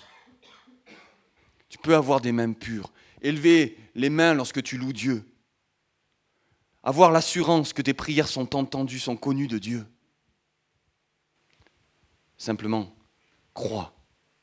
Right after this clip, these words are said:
dans ce témoin qu'il y a dans le ciel, dans cet avocat qui intercède pour toi. Job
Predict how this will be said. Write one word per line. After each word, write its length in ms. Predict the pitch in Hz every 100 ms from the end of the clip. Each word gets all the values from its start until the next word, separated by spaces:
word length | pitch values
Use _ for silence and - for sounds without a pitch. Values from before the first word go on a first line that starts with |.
| _
dans 140 | - 104
ce 100 | 104
témoin 420 | - 101 98 95
qu'il 220 | 82 90
y 60 | 92
a 40 |
dans 120 | 90
le 60 | 85
ciel, 380 | 82 - - - _ _ _ _ _ _ _ _ _ _ _ _ _ _ -
dans 80 |
cet 220 | 101 107 107
avocat 500 | 101 95 - - - _ _ _ _ _ _ _ _ _ 403 _ - - - _ _ _ _ _ _ _ _ _ _ _ _ _ _ _ _ _ _ _ _ _
qui 160 | - 110
intercède 480 | 95 92 85 - -
pour 200 | 85 -
toi. 320 | - - - _ _ _ _ _ _ _ _ _ _ _ - _ _
Job 300 | - 156 95